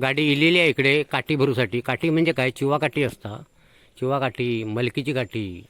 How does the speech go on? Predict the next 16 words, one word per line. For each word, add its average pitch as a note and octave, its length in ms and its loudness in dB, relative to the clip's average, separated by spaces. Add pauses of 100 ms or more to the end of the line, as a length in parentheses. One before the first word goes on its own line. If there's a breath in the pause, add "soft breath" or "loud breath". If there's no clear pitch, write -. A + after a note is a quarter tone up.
असे C3+ 140 -6
बांबू A#2+ 440 -2
असतात. A2 320 -6 (580 soft breath)
हे C#3 160 0
मार्केटमध्ये E3+ 600 -2
जातात E3+ 300 0
मुंबई B2+ 300 2
बिंबईतून. F#2 520 -4 (760 soft breath)
हे B2+ 60 -4
कोकणात D3 400 -4
आमचं D3 380 0
गणेश C#3+ 380 2
नार्वेकर C#3 520 2
म्हणून D3+ 520 4 (180)
व्यापारी D#3 440 0
आहे, A2+ 300 -2